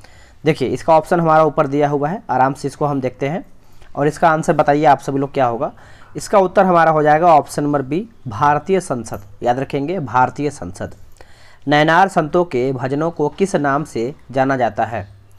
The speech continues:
देखिए, जो हमारे नैनार संत के भजन हैं, यानी भजन जो उनका होता था, उसको हम किस नाम से जानते थे? उत्तर हमारा हो जाएगा तिरु,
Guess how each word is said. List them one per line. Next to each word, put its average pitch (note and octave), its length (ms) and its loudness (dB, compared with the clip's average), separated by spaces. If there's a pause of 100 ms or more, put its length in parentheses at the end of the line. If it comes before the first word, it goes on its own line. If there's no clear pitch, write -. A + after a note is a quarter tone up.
(480)
देखिए, C#3+ 300 -2
जो D3 120 -2
हमारे C#3+ 540 2
नैनार C3 420 0
संत C#3 340 -6
के C#3 160 -4
भजन C3 340 -4
हैं, A2+ 200 -8 (260)
यानी B2 280 -6
भजन B2 400 -4
जो D3 140 0
उनका C3 180 -2
होता A#2 300 -2
था, C#3 240 -4 (380)
उसको D3+ 220 -2
हम F3+ 140 0
किस - 240 -2
नाम D#3 180 0
से D3+ 140 -6
जानते C3+ 360 0
थे? E3 160 -2 (640)
उत्तर E3+ 240 0
हमारा D3 320 2 (720)
हो E3 140 0
जाएगा D3+ 360 4
तिरु, E3 400 0